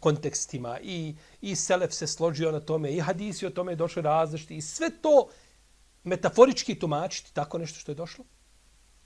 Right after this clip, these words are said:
Onda može slobodno i Kur'an i Islam metaforički protumačiti. I Islam, to što ste vi razumjeli. Namaz je da ti to doživiš u svome srcu.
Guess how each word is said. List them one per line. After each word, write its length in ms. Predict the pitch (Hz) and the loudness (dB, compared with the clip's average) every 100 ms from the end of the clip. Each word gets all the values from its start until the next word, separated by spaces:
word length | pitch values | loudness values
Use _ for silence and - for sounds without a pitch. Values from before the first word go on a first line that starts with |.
| _ _ _ _ _ _ _ _ _ _ | _ _ _ _ _ _ _ _ _ _
Onda 240 | 302 254 | -2 2
može 200 | 226 262 | 2 2
slobodno 300 | - 330 277 | 0 -4 -2
i 80 | 226 | -4
Kur'an 460 | - 233 - 196 175 180 | -6 -8 -4 -4 -4 -10
i 160 | 175 | -10
Islam 280 | 190 - 208 | -8 -4 -4
metaforički 580 | 160 156 156 131 - 123 | -4 -6 -8 -10 -10 -14
protumačiti. 680 | - - 95 - - - _ _ - _ - _ - | -14 -18 -18 -18 -20 -20 _ _ -20 _ -20 _ -12
I 60 | |
Islam, 520 | 277 151 - 208 165 - _ - _ _ _ | -10 -10 -10 -10 -10 -14 _ -20 _ _ _
to 120 | 190 | -6
što 160 | 156 156 | -6 -6
ste 180 | - 151 | -4 -4
vi 140 | 131 | -4
razumjeli. 480 | 101 95 95 92 - - _ _ _ _ _ _ _ _ _ _ _ _ _ _ _ _ _ | -6 -8 -14 -16 -20 -20 _ _ _ _ _ _ _ _ _ _ _ _ _ _ _ _ _
Namaz 360 | 147 240 208 147 | -4 -2 -2 -4
je 60 | |
da 80 | 123 | -8
ti 160 | - 151 | -8 -8
to 100 | 180 | -4
doživiš 380 | 143 151 156 | -6 -6 -12
u 40 | - | -14
svome 220 | - 123 | -12 -12
srcu. 380 | - 165 - | -10 -12 -14